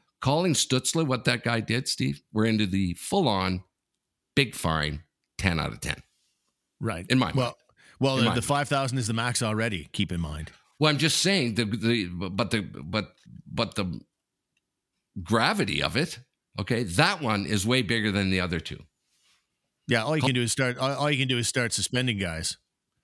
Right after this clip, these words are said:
Speaker 1: Well, they're, you know, they're the ones who started this with the guy flipping the bird. I should have, I always thought, you know, if it, that should be allowed instead of telling a guy to F <laughs> off,
Speaker 2: Right.
Speaker 1: you know, a little flipping the bird.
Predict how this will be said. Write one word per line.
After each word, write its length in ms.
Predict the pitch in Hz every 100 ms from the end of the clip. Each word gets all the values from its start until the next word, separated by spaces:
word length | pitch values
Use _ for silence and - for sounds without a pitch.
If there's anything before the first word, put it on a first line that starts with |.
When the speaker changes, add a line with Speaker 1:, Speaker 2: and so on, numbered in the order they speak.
| _ _
Speaker 1:
Well, 280 | 185 143 127 - -
they're, 220 | - 131 - 117
you 380 | - - -
know, 160 | 113 104 - _ _ -
they're 120 | 185
the 80 | 202
ones 180 | 170
who 60 | 135
started 380 | 123 147 160 135
this 240 | 110 -
with 140 | 113 104
the 60 |
guy 180 | 98 107
flipping 320 | - 117 98
the 60 | 95
bird. 220 | 90 120 - - -
I 160 | 151
should 220 | 196 - 170
have, 100 | 127
I 260 | 139 156
always 260 | 170 131 -
thought, 300 | 127 123 - - _ _ _ -
you 80 |
know, 200 | 107 113
if 120 | 107 80
it, 300 | 71 - 95
that 200 | 127 -
should 280 | - 185
be 100 | 160
allowed 380 | 139 110 101 104 -
instead 440 | 143 - - 147
of 120 | 139
telling 280 | - 123 110
a 60 | 101
guy 200 | 101 95
to 80 | 90
F 220 | 95 -
<laughs> 180 | 151 -
off, 220 | - 85 - - -
Speaker 2:
Right. 120 | 104
Speaker 1:
you 60 | 131
know, 60 |
a 40 | 98
little 200 | 98 78
flipping 320 | 104 87 78
the 60 |
bird. 260 | 71 78 90